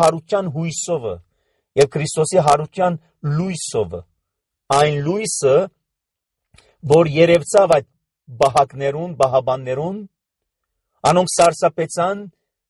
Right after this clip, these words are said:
մերելի պես եղան, գսե, քեդին ինգան, բայց հավատացողին համար, սիրելիներ, այդ լույսը մտքերը լուսավորող, խավարած հոգիները լուսավորող, մեր ամբողջ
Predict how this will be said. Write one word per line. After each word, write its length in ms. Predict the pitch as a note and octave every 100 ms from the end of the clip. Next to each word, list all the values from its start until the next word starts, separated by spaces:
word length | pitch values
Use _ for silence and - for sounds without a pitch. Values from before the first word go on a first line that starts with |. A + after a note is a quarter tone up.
| -
մերելի 460 | C#3+ E3 F3 F3+ F3+
պես 220 | F3+ E3+ D3+
եղան, 220 | C#3+ C#3+
գսե, 200 | C#3+ D#3 C#3
քեդին 360 | D3+ D3+ F#3
ինգան, 420 | C#3+ A2+ B2 D3+ F#3+ - _ _ _ _ _
բայց 160 | E3 E3+ C#3
հավատացողին 760 | E3+ F3 E3+ E3+ F3+ F3+ G3
համար, 240 | E3 D3 B2+
սիրելիներ, 560 | - C3+ C#3 D#3 F3 - _ _ _ B2+
այդ 160 | - C3+
լույսը 460 | F#3 G3+ - C#3+ A#2+ G#2 F#2+ _ _ _ _ _ _ D3
մտքերը 560 | D#3+ E3+ - G3 F#3 D3+
լուսավորող, 760 | C3+ C3+ B2+ A#2 A#2+ C#3+ D3+ - _ _ _ _ _ _ -
խավարած 480 | D#3+ D#3 E3+ F3 -
հոգիները 540 | D3+ D#3 E3+ F3 D#3+ C3
լուսավորող, 720 | A#2+ A#2+ A2 A2 B2 C#3 C#3+ _ _ _ _ _ -
մեր 180 | D3+ F3
ամբողջ 360 | F3+ G3 G3+ -